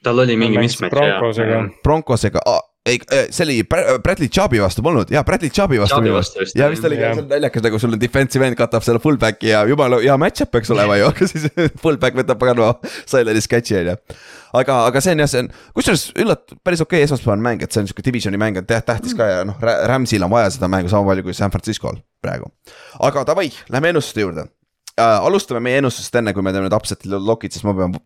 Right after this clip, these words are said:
Speaker 3: pikkima veel enda upset'id ja lock of the week'i. Käime, käime enne selle slate'i läbi, siis mul tuleb kaks head pikki. Aga hakkame pihta, ma ütlen, ma teen kohe laivis ära, ma pole veel täitnud, et, äh, teil,
Speaker 2: Aga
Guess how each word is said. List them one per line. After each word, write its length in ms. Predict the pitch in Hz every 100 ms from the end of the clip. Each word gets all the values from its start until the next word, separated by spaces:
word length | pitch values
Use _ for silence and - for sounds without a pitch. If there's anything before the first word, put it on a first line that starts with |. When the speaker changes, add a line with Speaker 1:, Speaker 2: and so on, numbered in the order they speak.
| -
Speaker 3:
pikkima 300 | 120 92 90
veel 140 | 87 90
enda 160 | 87
upset'id 460 | 95 - - 90 85
ja 60 | 92
lock 140 | 98 92
of 60 |
the 80 | -
week'i. 300 | 87 82 87
Käime, 300 | 92 110 101 90
käime 220 | 127 120 120
enne 140 | 110
selle 160 | 104 107 -
slate'i 320 | 120 123 110
läbi, 220 | 110 107
siis 80 | 104
mul 160 | 101 101 107
tuleb 160 | 107 -
kaks 240 | 110 -
head 100 | 104
pikki. 320 | - 104 90 82 - - - - - - -
Aga 240 | - 131 127 123 110
hakkame 260 | 147 147 131
pihta, 180 | 160 - 110
ma 60 | 117
ütlen, 160 | 101
ma 80 | 143
teen 140 | 110 117
kohe 80 |
laivis 320 | 123 127 117 104
ära, 140 | 117 90 - -
ma 80 |
pole 160 | 98 104 101
veel 80 | 104
täitnud, 320 | 117 - 82
et, 160 | - -
äh, 300 | 92 87 85 123
teil, 140 | 123
Speaker 2:
Aga 80 | 117